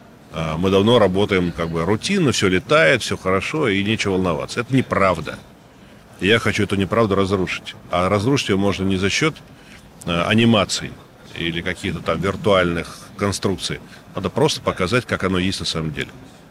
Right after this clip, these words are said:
Это первое. Второе, то, что касается туристов. Ну, во-первых, нам тоже деньги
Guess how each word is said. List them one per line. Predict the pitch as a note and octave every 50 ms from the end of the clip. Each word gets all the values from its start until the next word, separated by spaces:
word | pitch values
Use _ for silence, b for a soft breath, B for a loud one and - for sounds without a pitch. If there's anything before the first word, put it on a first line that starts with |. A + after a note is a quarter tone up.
| - - - -
Это | G2+ - -
первое. | - - F#2+ D#2 C#2 C2 B1+ - - - - - B B B B B B B
Второе, | - - - A#2+ C#3+ F#3 F3+
то, | C#3+ D#3
что | - - -
касается | - A#2+ - C3+ A#2 - -
туристов. | - B2+ G#2 F2+ - - - - -
Ну, | G2+ A2
во-первых, | A#2 A#2+ A2+ C#3 C#3 A2
нам | G#2+ B2 A#2
тоже | - - C#3 A#2+ A2
деньги | F#2 F#2+ F2 D#2